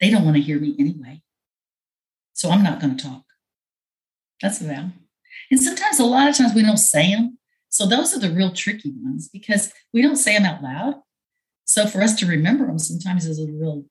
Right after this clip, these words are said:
you know, it's not easy. That's when sometimes, again, speaking it out helps a lot because, you know, you're thinking, "Well, I don't remember ever saying that."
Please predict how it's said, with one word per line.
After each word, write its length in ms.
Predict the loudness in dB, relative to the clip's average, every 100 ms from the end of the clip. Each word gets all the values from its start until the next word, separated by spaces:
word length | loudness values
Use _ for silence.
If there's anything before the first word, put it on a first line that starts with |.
| -6
you 120 | -2
know, 100 | -2
it's 140 | -4 -4
not 340 | -2 -2 -4
easy. 420 | -8 -6 -4 -4 -2
That's 240 | -4 -2
when 140 | -2
sometimes, 340 | -2 -4 -2 -2
again, 300 | 2 4 4
speaking 520 | 4 2 0 2 2
it 100 | 4
out 380 | 2 2 -2 -4
helps 300 | -6 -4 -8
a 40 | -2
lot 380 | 2 2 0
because, 400 | -6 -4 -2 -2 -4 _ _ _ _ _ _ _
you 80 | 2
know, 40 |
you're 140 | 4 0
thinking, 380 | -2 -2 -2 -4
"Well, 260 | -8 -12 _ _ _ -8
I 100 | -2
don't 160 | 0
remember 260 | 2 0 0
ever 120 | -2
saying 340 | -2 -2 0 0
that." 260 | -2 -8